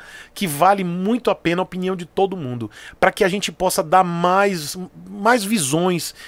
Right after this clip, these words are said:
de opções e de diversidade aí de motocicleta pro Caio, eh, e a esposa dele pensarem. Então, Caio, essa é a minha opinião, mas a gente continua aqui no canal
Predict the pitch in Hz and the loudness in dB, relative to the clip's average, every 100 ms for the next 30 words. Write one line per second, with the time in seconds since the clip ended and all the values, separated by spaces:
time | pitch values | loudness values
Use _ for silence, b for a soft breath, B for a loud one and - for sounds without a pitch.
0 | B - 131 160 185 175 - - - 180 | B -14 -6 2 6 6 4 0 2 2
1 | 190 185 175 156 160 143 165 151 139 131 | 2 2 2 0 -4 -4 -2 0 -2 -6
2 | 151 147 165 - 156 139 151 139 139 135 | -8 2 2 2 2 6 6 6 0 0
3 | 139 139 131 131 127 127 - B B B | -4 -4 -6 -4 -2 -2 -4 B B B
4 | - - - - 151 160 165 B B - | 2 4 4 4 6 6 0 B B 2
5 | 147 143 151 156 156 - 143 143 123 127 | 4 4 6 4 4 0 4 4 4 0
6 | 139 185 196 - 131 110 107 156 156 180 | 0 0 0 -2 0 0 0 -4 2 6
7 | 156 113 B B B _ - 151 214 - | 6 4 B B B _ 4 6 6 2
8 | 175 165 147 - 131 127 151 175 165 147 | 0 2 0 -2 -2 0 0 4 4 2
9 | 175 - 190 - 165 156 240 240 214 202 | -4 -4 -4 -2 0 6 6 6 -4 -2
10 | 175 139 143 165 | -2 0 2 0